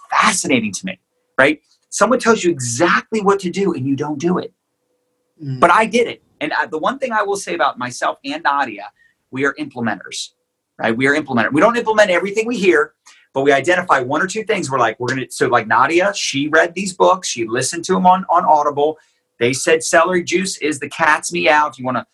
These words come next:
Speaker 1: like, liver rescue, like, all these, like, really intense. And I'm telling you, she implements, right? She learns about infrared saunas.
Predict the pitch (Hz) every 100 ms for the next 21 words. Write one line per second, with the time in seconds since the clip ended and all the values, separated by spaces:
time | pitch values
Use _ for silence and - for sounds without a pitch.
0 | _ - 117 110 - 123 151 170 165 156
1 | 160 - - 147 147 131 117 131 156 165
2 | 160 135 117 120 143 151 170 185 185 175
3 | 160 131 165 160 - _ _ - 127 131
4 | - 208 311 170 139 139 - _ - -
5 | 170 208 285 294 294 214 113 - - _
6 | - 135 160 - _ - - 202 214 214
7 | 220 202 196 202 208 220 185 208 214 240
8 | 269 -